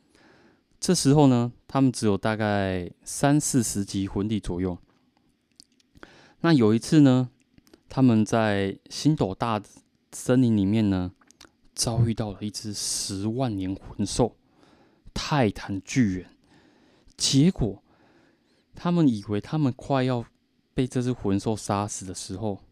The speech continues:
他魂兽突然间退掉了。结果原来是因为小五认识这只魂兽，他跟他是从小长大的。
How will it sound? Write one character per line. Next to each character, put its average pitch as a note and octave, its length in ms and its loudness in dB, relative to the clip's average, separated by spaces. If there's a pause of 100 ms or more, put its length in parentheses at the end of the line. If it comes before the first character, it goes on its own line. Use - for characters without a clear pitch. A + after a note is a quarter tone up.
(500)
他 - 140 -4
魂 A2 260 2
兽 B2 200 2
突 - 160 4
然 A2+ 120 2
间 A2+ 180 -2
退 G2 280 -4
掉 F#2 240 -6
了。 F2 100 -18 (2000)
结 A2 300 0
果 - 360 -2 (180)
原 A2+ 280 -2
来 C3+ 180 -4
是 - 380 -6
因 B2 240 6
为 A#2+ 240 4 (720)
小 - 480 -4
五 C3+ 200 0 (720)
认 B2 280 4
识 A2 240 -2
这 G#2 240 -2
只 G2 260 -8
魂 F#2+ 500 -2
兽， - 380 0 (1300)
他 - 160 -8
跟 C#3+ 160 2
他 C#3+ 120 0
是 C3 120 -6
从 A2 280 -2
小 G#2+ 160 -4
长 F#2 300 -8
大 G2 180 -4
的。 - 140 -18